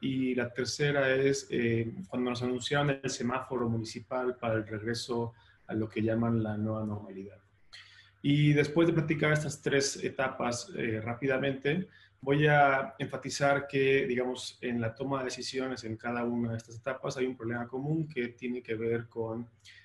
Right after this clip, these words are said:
eh, lo que mencionaba, eh, Chopa,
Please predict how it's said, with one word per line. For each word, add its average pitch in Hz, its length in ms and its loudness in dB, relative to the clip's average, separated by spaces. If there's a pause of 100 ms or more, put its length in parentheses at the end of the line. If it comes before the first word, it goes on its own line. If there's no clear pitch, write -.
(140)
eh, 113 240 0
lo 107 140 -4
que - 100 -14
mencionaba, 113 760 -4 (1200)
eh, 104 380 -4 (280)
Chopa, 147 600 -4